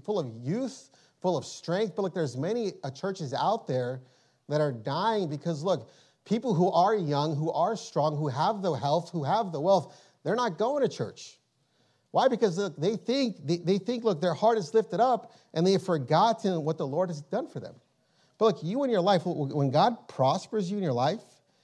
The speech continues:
be da-, be careful of the danger. It says, "Then thine heart be lifted up, and thou forget the Lord thy God, which brought thee forth out of the land of Egypt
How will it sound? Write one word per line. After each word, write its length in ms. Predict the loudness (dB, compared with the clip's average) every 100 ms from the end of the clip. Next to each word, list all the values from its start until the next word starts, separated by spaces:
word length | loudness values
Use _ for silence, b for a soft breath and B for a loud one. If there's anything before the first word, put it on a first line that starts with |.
| _ _ _ _ _ 0
be 160 | 0
da-, 240 | 2 0 0
be 140 | -2
careful 680 | 0 0 2 2 2 4 4
of 160 | 0 0
the 80 | 0
danger. 480 | 0 -2 0 0 0
It 100 | 2
says, 240 | 0 0
"Then 320 | 2 2 4
thine 180 | 2 0
heart 560 | -4 0 2 4 0 -6 -4
be 160 | -2
lifted 480 | -2 -2 -4 -4 0
up, 240 | 0 0 b b b b 0
and 180 | 4
thou 160 | 6 6
forget 720 | 4 -4 -2 2 4 4 0 -8
the 160 | 0 0
Lord 460 | 2 2 2 2
thy 120 | 0
God, 440 | 2 4 2 2 -8 b b b -2
which 320 | -2 -2 -10 _ 6
brought 280 | 8 6
thee 180 | 2 -2
forth 500 | -4 4 6 6 4 -4
out 140 | -2 0
of 60 |
the 40 | 2
land 320 | 2 2 2
of 140 | -4
Egypt 420 | -8 -6 -8 -12